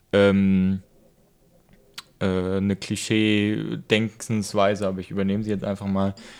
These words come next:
sind, äh, metallische Drachen, also Drachen, die irgendwie metallene Schuppen haben, eher diese guten und weisen Drachen, die man so aus den Legenden kennt, während chromatische Drachen,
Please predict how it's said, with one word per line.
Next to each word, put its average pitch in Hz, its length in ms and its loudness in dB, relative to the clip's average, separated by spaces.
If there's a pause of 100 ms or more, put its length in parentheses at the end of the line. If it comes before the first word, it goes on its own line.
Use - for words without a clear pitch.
(120)
sind, 101 480 -2 (120)
äh, 101 220 4
metallische 123 600 0
Drachen, 113 540 -2
also 95 400 -2
Drachen, 95 420 -4
die 95 160 -4
irgendwie 92 200 -4
metallene 107 720 -2
Schuppen 107 360 -6
haben, 98 340 0 (260)
eher 101 120 0
diese 98 340 -2
guten 135 420 -2
und 98 180 -2
weisen 131 400 -2
Drachen, 120 420 -4
die 113 100 -6
man 107 240 -2
so 104 140 -6
aus 104 160 -6
den 110 140 -4
Legenden 101 380 -2
kennt, 101 280 -2
während 98 220 0
chromatische 101 560 -2
Drachen, 101 420 -2